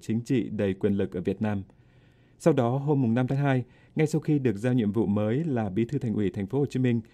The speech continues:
ông Thăng nói rằng áp lực lớn nhất của ông lúc này là phải nhận trách nhiệm lãnh đạo một trung tâm lớn về kinh tế, văn hóa, giáo dục, khoa học công nghệ, đầu tàu có sức hút và lan tỏa lớn của khu vực phía Nam, là đầu mối giao lưu hội nhập quốc tế.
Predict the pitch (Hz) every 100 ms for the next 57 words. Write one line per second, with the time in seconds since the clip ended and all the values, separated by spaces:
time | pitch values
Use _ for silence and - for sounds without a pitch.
0 | - - 147 151 143 135 117 139 117 104
1 | 92 - - 165 120 110 127 180 185 107
2 | 127 151 131 104 101 101 - 98 113 -
3 | 165 160 135 76 107 131 127 95 101 -
4 | 117 123 117 110 110 151 117 - 110 107
5 | 104 113 123 107 107 104 120 131 135 104
6 | - - _ - 120 104 120 117 113 87
7 | - - _ _ - 123 117 - 117 110
8 | 107 - 107 104 123 156 - 165 165 214
9 | 113 101 104 110 104 87 101 110 151 123
10 | 95 127 110 - 113 123 127 113 _ _
11 | _ 123 120 110 107 113 147 127 120 120
12 | 120 110 101 95 - 131 110 98